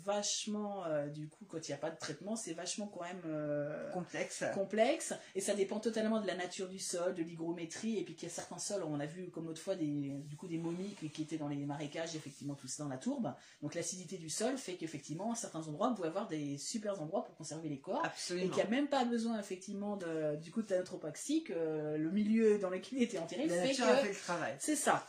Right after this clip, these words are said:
Speaker 2: Il y a Viviane qui nous dit, honnêtement, je ne crois pas aux vampires, mais l'attrait du sang pour certains a pu permettre de favoriser ces légendes. Absolument.
Speaker 1: Ouais, c'est ça, on va venir
Speaker 2: J'aurais
Speaker 1: après,
Speaker 2: plus tendance
Speaker 1: effectivement, ouais.
Speaker 2: à croire aux vampirismes d'énergie.
Speaker 1: C'est ça.
Speaker 2: Absolument, Viviane.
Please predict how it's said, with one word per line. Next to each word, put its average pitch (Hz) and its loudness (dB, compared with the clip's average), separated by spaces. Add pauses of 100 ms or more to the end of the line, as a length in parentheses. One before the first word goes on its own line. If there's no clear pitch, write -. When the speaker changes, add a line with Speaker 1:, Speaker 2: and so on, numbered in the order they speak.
Speaker 2:
Il 180 -2
y - 4
a 185 2
Viviane 208 0
qui 214 -10
nous 185 -4
dit, 220 -2
honnêtement, 220 0
je 202 -6
ne 185 -6
crois 185 2
pas 214 0
aux 185 -6
vampires, 208 -2
mais 175 -2
l'attrait 185 2
du 165 -6
sang 202 -4
pour 160 -10
certains 196 -4
a 160 -2
pu - -10
permettre 180 2
de 165 -8
favoriser 175 -2
ces 170 -6
légendes. 143 -4 (340)
Absolument. 196 0
Speaker 1:
Ouais, 180 4
c'est 214 0
ça, 180 2
on 175 0
va 180 4
venir 208 2
Speaker 2:
J'aurais 208 6
Speaker 1:
après, 240 2
Speaker 2:
plus - 4
tendance 196 2 (180)
Speaker 1:
effectivement, 190 2
ouais. - -4
Speaker 2:
à 165 4
croire - 4
aux 165 -4
vampirismes 175 -2
d'énergie. 147 -4 (240)
Speaker 1:
C'est 208 -2
ça. 208 0
Speaker 2:
Absolument, 170 0
Viviane. 139 -6